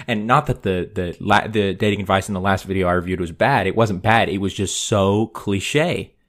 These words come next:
And that the solutions presented in it were not really solving problems.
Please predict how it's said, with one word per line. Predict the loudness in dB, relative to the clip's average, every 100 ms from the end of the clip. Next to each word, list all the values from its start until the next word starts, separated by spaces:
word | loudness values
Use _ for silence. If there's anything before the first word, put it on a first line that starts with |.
| _ _ _ 0
And | 2
that | 2 2
the | -2
solutions | -2 -2 0 0 0 -2
presented | 0 0 2 4
in | 4
it | 4
were | 2
not | 2 4 2 2
really | 0 -2
solving | -2 -2 -2 -6
problems. | -2 0 2 -2 -8 -12